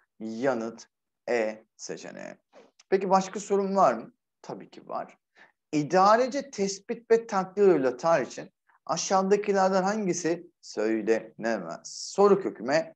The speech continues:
dikkat etmen lazım. Matrah ve verginin her bir mükellef için tek tek hesaplanmasıdır. Matrah yok, matrah tespit ediyorum, takdir ediyorum ve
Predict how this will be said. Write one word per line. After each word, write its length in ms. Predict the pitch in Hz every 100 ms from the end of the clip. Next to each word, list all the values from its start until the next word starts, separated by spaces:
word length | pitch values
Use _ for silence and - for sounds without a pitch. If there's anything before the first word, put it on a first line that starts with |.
| -
dikkat 240 | - 107 104
etmen 300 | - - -
lazım. 480 | - - - - _ _ _ _ _ _ _ _ _ _ _ _ -
Matrah 680 | 117 139 185 190 - 240 254 - _ _ -
ve 180 | 175 175
verginin 720 | 160 123 90 92 123 180 _ -
her 320 | 190 240 196
bir 120 | 165
mükellef 560 | 139 123 - 95 - _
için 440 | - 127 180 185 _ _ -
tek 340 | - 233 233
tek 260 | 175 190 -
hesaplanmasıdır. 1400 | 131 135 127 - 107 92 - - - _ - - - _ _ - -
Matrah 480 | 147 208 208 240 240
yok, 480 | 170 190 - - 135
matrah 520 | 170 160 135 175 202
tespit 460 | 165 - - 120
ediyorum, 600 | 104 87 82 120 214 294 _ _ _ _ _
takdir 640 | - 117 - - 147 139 -
ediyorum 600 | 101 95 92 107 180 180 120
ve 260 | 123 123